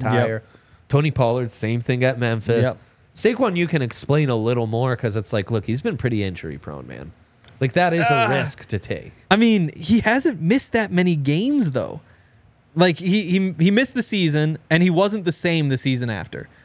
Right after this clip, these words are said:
Speaker 1: The numbers went down. But also, like, the numbers go down when you're playing on a bad Giants team.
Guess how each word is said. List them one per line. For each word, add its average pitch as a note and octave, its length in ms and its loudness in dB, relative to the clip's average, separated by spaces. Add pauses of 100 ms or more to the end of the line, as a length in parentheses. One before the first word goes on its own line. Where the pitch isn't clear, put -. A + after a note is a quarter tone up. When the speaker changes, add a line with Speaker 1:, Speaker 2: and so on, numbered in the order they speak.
(160)
Speaker 1:
The D#3 80 6
numbers F#3 320 4
went D#3+ 140 -2
down. C#3+ 160 0
But D3 80 -2
also, B3+ 240 0
like, F3 160 -2 (300)
the D#3+ 80 6
numbers G3+ 360 4
go F3+ 160 2
down D3+ 300 0
when D3 100 2
you're C3 80 0
playing D3 320 2
on C#3 80 0
a C3+ 60 0
bad C3 360 0
Giants C3+ 380 -2
team. B2+ 320 -2